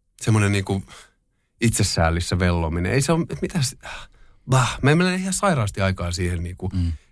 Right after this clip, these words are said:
Speaker 1: Et pitää ottaa huomioon joo kaikkien tunteet, mut ei se tarkoita, että ne on oikeita.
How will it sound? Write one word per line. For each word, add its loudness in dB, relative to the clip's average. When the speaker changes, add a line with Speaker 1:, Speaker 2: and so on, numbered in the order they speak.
Speaker 1:
Et 4
pitää 4
ottaa 0
huomioon 2
joo 0
kaikkien -2
tunteet, 0
mut -2
ei 4
se 0
tarkoita, 0
että 2
ne 2
on 2
oikeita. -4